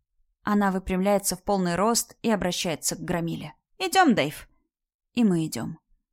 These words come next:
Мое тело раскачивается из стороны в сторону, словно маятник. Пытаюсь сконцентрироваться на шагающих ногах Дэйва. Так меня немного меньше мутит. Как только Громила заносит меня в комнату,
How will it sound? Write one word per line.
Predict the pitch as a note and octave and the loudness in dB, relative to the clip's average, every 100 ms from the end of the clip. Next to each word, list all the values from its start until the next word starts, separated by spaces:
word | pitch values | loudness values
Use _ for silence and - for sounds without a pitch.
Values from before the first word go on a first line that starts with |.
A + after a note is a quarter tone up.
| _ _ | _ _
Мое | G#3 G3+ G3+ | -2 0 0
тело | G#3 G#3+ G3 | 0 2 2
раскачивается | F#3 F#3 G3+ G#3 G3+ F3+ - B2+ | 2 0 -4 -4 -4 -4 -4 -2
из | - | -2
стороны | - F#3+ G3+ G3+ | 0 2 4 2
в | |
сторону, | - A3 A3 F3+ F#3 | -2 0 2 2 0
словно | - G3 G3+ G#3 | 0 0 0 2
маятник. | A#3+ A3 - - - - - _ _ _ _ | 2 0 -6 -14 -16 -20 -20 _ _ _ _
Пытаюсь | C4 C4 B3+ B3+ B3 | -4 0 4 4 4
сконцентрироваться | - A#3 A3 A#3 A#3 C4 B3 G3 G3 - | 2 2 4 2 2 2 2 0 0 0
на | G3+ G#3+ | 2 0
шагающих | A#3 A3 A3+ G#3+ G#3+ - | 0 2 2 2 -2 0
ногах | A3 G#3 G3 | 0 0 -2
Дэйва. | F#3+ A#3+ A3 - - - - _ _ _ - | 0 2 2 -2 -10 -16 -20 _ _ _ 0
Так | B3+ | 2
меня | A#3 A3+ A3+ | 4 4 6
немного | A3+ G#3 G#3+ G#3+ G3 | 4 4 4 2 2
меньше | F#3+ G3+ A#3+ - | 0 0 0 -2
мутит. | D#3 C#3+ - - - _ _ _ _ _ _ _ _ _ _ - | -4 -4 -6 -14 -20 _ _ _ _ _ _ _ _ _ _ -2
Как | G3 - | -2 0
только | G#3+ G#3+ G3 | 0 0 -2
Громила | F#3 F#3+ F#3+ G#3+ F#3+ | 2 2 2 2 0
заносит | F#3 F3+ G3+ G3 | 0 2 0 0
меня | G3 G3 F3 | 0 0 -2
в | |
комнату, | - A3+ A3+ F#3+ F#3 | -2 0 0 0 -6